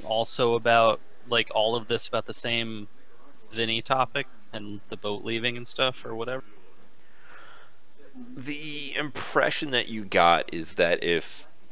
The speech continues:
Speaker 2: from what you know, if Vinny flies off the handle and probably, like, murders this guy or, like, shoots this guy or something,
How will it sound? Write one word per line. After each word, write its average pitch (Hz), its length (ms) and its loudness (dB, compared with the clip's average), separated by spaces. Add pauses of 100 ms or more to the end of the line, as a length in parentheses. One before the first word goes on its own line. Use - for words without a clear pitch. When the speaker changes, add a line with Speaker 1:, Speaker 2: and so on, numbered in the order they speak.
(1500)
Speaker 2:
from 127 220 -2
what 113 140 2
you 107 120 -2
know, 87 340 4
if 92 180 2
Vinny 104 260 4
flies 92 360 8
off 90 200 6
the 82 100 4
handle 87 380 2
and 80 100 -2
probably, 80 300 2
like, 76 180 2
murders 82 400 4
this 85 160 -2
guy 82 300 10
or, 73 160 2
like, 73 180 0
shoots - 300 -4
this - 140 -6
guy 82 180 4
or 78 120 2
something, 82 500 0